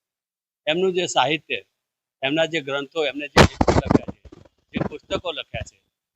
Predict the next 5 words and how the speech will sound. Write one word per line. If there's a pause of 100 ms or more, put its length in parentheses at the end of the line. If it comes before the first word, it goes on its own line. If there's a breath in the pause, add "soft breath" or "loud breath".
(140)
આ
પુસ્તકો (1000)
આવનારી
પેઢીઓ
સુધી